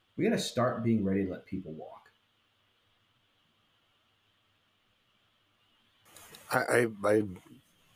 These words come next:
Speaker 2: how can you, I mean, on any great team, any great team,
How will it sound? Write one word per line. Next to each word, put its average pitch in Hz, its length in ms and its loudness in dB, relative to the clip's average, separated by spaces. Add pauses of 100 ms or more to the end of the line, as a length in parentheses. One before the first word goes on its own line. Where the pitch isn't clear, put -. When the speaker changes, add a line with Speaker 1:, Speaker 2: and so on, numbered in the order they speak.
Speaker 2:
how - 180 -2
can 113 220 0
you, 104 100 0
I 110 60 2
mean, 117 320 4 (520)
on 104 140 2
any 120 420 2
great 101 480 2
team, 104 440 2 (1500)
any 127 240 4
great 90 340 -2
team, 76 300 -2